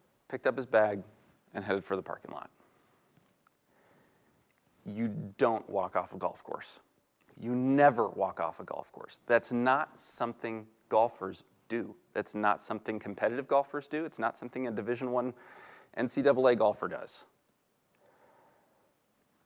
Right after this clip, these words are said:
As a result, he got kicked off the team permanently. He didn't behave in a way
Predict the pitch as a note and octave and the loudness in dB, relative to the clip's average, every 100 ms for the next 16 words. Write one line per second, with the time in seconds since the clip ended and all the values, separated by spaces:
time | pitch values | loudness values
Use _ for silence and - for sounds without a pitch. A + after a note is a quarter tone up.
0 | _ A2+ C3 D3 C#3 F3+ - - - _ | _ 0 2 2 4 2 2 -6 -20 _
1 | _ _ _ _ A2+ G#2 G2 G2+ F#2+ G2 | _ _ _ _ 0 0 0 -2 -2 -2
2 | - - - - _ _ _ _ _ _ | -6 -14 -14 -18 _ _ _ _ _ _
3 | _ _ _ _ - B2 G2+ - - - | _ _ _ _ -4 -2 0 -4 -12 -20
4 | _ _ _ _ _ _ _ _ _ _ | _ _ _ _ _ _ _ _ _ _
5 | _ _ _ _ _ _ _ _ _ _ | _ _ _ _ _ _ _ _ _ _
6 | _ _ _ _ _ _ - C3+ C3 F3 | _ _ _ _ _ _ -6 -2 -2 -2
7 | - C3 - E3 D3 B2 A#2 A#2 A#2 | -2 -4 -2 -2 0 0 2 2 0